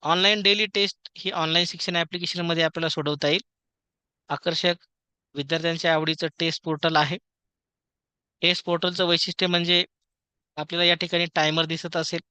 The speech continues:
पेपर सुरू झाल्याबरोबर आपल्याला टायमर या ठिकाणी दिसेल. त्याचबरोबर प्रत्येक प्रश्नाला आपण किती वेळ लावताय याविषयी सुद्धा या ठिकाणी आपला वेळ काउंट केला जाईल. प्रश्न आणि चार पर्याय.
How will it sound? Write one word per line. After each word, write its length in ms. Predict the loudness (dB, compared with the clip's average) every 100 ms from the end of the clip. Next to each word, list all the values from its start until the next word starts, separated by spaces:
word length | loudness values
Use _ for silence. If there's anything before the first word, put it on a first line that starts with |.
| _ _ _ _ -4
पेपर 300 | -2 0 0
सुरू 220 | 0 -2
झाल्याबरोबर 560 | -2 0 2 2 2 4
आपल्याला 300 | 2 2 -2
टायमर 360 | 0 2 2 0
या 80 |
ठिकाणी 340 | 0 -2 -4 -4
दिसेल. 380 | -4 -2 -2 -4 _ _ _ _ _ _ _ _ _ _ _ _ _ _ _ _ _ _ _ 0
त्याचबरोबर 520 | 2 4 2 2 0
प्रत्येक 440 | -2 -6 -2 -2 -2
प्रश्नाला 400 | -6 0 4 4
आपण 260 | 4 0 -2
किती 240 | -6 -2 2
वेळ 180 | 4
लावताय 400 | 6 4 2 0 0 -4
याविषयी 380 | -2 -2 -2
सुद्धा 240 | -2 0 2
या 120 | 2
ठिकाणी 360 | 0 -2 -2 -2 -8 _ -12
आपला 240 | -8 -4
वेळ 280 | 0 2 2 -2 _ _ _ _ _ -4
काउंट 240 | 0 0 0
केला 220 | 2 2
जाईल. 220 | 2 -2 -4 _ _ _ _ _ _ _ _ _ _ _
प्रश्न 380 | -8 -6 0 0 -2 -6
आणि 180 | -6 -8 -12 -2
चार 200 | -2 -2
पर्याय. 340 | -8 -8